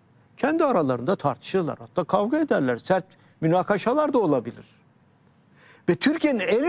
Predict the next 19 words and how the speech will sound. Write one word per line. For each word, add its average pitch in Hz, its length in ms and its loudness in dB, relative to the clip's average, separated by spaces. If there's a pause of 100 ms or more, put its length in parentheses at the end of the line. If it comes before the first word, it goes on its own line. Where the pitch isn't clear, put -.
(100)
önemli 214 220 2
sorunları 156 540 2
konuşulurken 240 920 0 (720)
parlamentoya 156 720 0
bilgi 147 280 0
verilir. 202 360 -2 (760)
Diğer 156 220 2
si-, 165 220 -2 (160)
siyasi 143 400 -2
partilerin 135 600 -2
genel 139 320 0
başkanlarına 127 600 -4
bilgi 135 280 -4
verilir. 202 460 -8 (760)
Bugün 147 340 0
bu 143 120 -2
var 208 160 0
mı? 311 220 -6 (840)
Yok. 123 240 -6